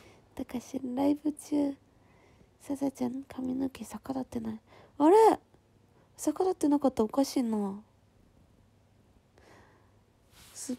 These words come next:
パーサイヤ人なんだけど。あった。えー！チケット買ってくれたの？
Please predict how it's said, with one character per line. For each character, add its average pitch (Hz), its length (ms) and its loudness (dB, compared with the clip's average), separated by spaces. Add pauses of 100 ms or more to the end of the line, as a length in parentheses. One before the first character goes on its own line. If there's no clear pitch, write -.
パ 247 100 -4
ー 233 40 -2
サ - 160 -6
イ 233 80 -4
ヤ 233 80 -2
人 214 240 -8
な 202 80 -4
ん 208 100 -6
だ 202 140 -8
け - 120 -20
ど。 - 60 -20 (2500)
あ 320 60 0
っ - 20 2
た。 - 260 -4 (100)
え 381 60 6 (300)
ー！ 277 80 2 (540)
チ - 120 -10
ケ 415 120 6
ッ 415 40 4
ト 339 120 6
買 370 140 8
っ - 20 8
て 359 160 8
く 381 100 10
れ 392 100 10
た 381 140 10
の？ 320 480 8